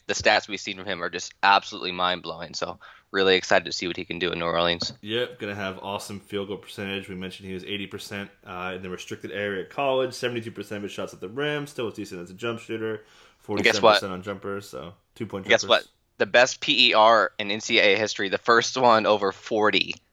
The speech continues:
Speaker 2: Yeah.
Speaker 1: Forty point eight. It's insane. Anthony Davis, for reference, was thirty-five.
Speaker 2: It's
Speaker 1: Like, this is
Speaker 2: insane
Speaker 1: just
Speaker 2: stat
Speaker 1: insane.
Speaker 2: stuffing.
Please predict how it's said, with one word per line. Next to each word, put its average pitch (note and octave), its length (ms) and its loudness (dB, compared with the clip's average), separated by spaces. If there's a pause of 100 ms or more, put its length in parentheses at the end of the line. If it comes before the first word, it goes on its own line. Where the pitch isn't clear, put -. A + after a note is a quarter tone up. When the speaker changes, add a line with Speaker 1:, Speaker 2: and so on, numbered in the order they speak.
(140)
Speaker 2:
Yeah. G#2 240 -6
Speaker 1:
Forty C#3 320 6
point C#3 320 4
eight. A2 220 6
It's - 160 -2
insane. A2 520 4
Anthony A#2 300 4
Davis, G#2+ 300 2
for G2+ 100 -6
reference, F#2+ 320 0
was G2 140 -6
thirty-five. F#2 960 4 (600)
Speaker 2:
It's - 180 -12
Speaker 1:
Like, B2+ 160 -4
this G#2 140 -4
is C3 60 0
Speaker 2:
insane A#2+ 140 4
Speaker 1:
just - 100 -2
Speaker 2:
stat G#2+ 220 0
Speaker 1:
insane. G2 220 4
Speaker 2:
stuffing. G2 460 -8